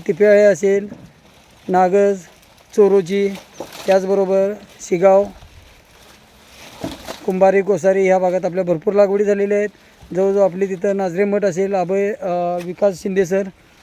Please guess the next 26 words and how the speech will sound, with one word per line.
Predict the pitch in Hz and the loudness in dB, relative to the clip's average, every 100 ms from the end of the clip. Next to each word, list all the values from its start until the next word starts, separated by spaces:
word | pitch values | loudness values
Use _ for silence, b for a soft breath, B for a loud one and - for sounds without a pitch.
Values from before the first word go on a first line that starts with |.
| b _ - | b _ -8
पेशान | 180 185 202 | -4 -2 -4
शिक्षक | 185 - 180 | -6 -6 -2
आहेत, | 185 170 | 0 0
तिने | 185 | -4
पण | 190 202 | -2 -2
लागवड | 190 185 | 0 -2
केलेली | 185 190 190 185 | -2 -2 -2 -2
आहे. | 185 196 B B B B | -4 -6 B B B B
त्याचबरोबर | 190 190 190 196 190 | 0 0 0 0 0
वाकी | 196 190 - 208 | 0 -2 -2 -4
शिवण्यात | 202 196 196 | -2 -2 -2
आपली | 170 190 | -2 -4
साठ | - 190 190 | -2 -2 -2
एकर | 175 180 | -2 -2
लागवड | 190 180 185 | 0 0 -2
आहे. | 175 180 b b b b - | -2 -6 b b b b -4
कारण | 190 208 | -2 -2
केशर | 202 220 202 247 | 0 0 2 2
आंबा | 247 220 196 147 - | 2 2 0 -2 -8
कोकणातील | 185 190 202 202 214 | -6 -2 -2 -2 0
ओरिजिनल | 208 208 240 233 | 0 2 -2 2
रोप | 220 202 | 2 0
स्वतः | - 196 226 | -4 -2 0
बांधलेली | 214 208 233 | 0 0 -2
कलमं | 233 240 220 | 0 0 2
आहेत. | 175 | -2